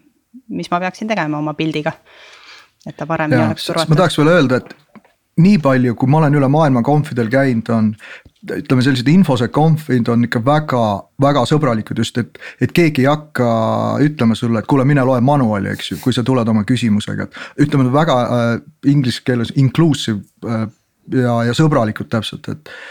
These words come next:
Speaker 2: et, äh, selles mõttes sul võib alati väga hea tunne peale, peale konfi, et, äh, et sa said esiteks, äh, targemaks, sa tead, äh, sul on võib-olla kontakte, eks ju. Et, äh, ma siiamaani suhtlen mingi, äh,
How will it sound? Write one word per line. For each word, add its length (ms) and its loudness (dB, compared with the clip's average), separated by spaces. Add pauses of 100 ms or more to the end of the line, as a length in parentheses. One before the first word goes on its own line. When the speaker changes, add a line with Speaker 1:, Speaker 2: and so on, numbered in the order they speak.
(300)
Speaker 2:
et, 520 -14
äh, 640 -4
selles 460 0
mõttes 160 -2
sul 160 2
võib 240 -4
alati 340 2
väga 220 2
hea 180 2
tunne 340 2
peale, 360 0
peale 200 0
konfi, 440 -2
et, 300 -14
äh, 340 -8
et 100 -14
sa 140 -8
said 400 0
esiteks, 580 -6 (120)
äh, 380 -6 (180)
targemaks, 840 2
sa 60 2
tead, 480 0
äh, 140 0
sul 280 0
on 160 4
võib-olla 320 0
kontakte, 720 -2
eks 160 -14
ju. 140 0 (580)
Et, 460 -6
äh, 320 0
ma 320 -4
siiamaani 420 2
suhtlen 460 0
mingi, 540 2
äh, 340 -4